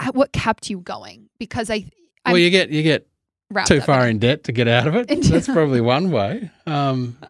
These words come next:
Speaker 2: you know, like, there's times where you go, "This isn't working," and,
Speaker 1: Yeah.
Speaker 2: and we're,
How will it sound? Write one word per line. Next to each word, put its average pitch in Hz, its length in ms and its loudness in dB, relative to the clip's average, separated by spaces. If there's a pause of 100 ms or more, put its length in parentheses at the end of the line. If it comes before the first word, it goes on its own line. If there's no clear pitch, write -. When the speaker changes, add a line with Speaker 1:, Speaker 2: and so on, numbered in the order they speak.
(200)
Speaker 2:
you 147 80 -2
know, 113 160 0
like, 170 220 -2
there's 139 200 0
times 156 380 2
where 135 120 4
you 120 80 0
go, 110 280 -4 (300)
"This 170 200 -6
isn't 131 240 -4
working," 113 560 -8 (240)
and, 117 480 -4
Speaker 1:
Yeah. 120 80 -8
Speaker 2:
and 110 200 -4
we're, 107 300 -6